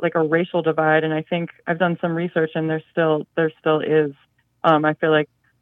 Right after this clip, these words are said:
the white kids kinda said it less in our segregated schools.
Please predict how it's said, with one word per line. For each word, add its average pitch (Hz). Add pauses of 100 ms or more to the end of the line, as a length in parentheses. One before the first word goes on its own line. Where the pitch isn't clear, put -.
(220)
the 160
white 156
kids 160
kinda 156
said 156
it 151
less 151
in 156
our 151
segregated 156
schools. 156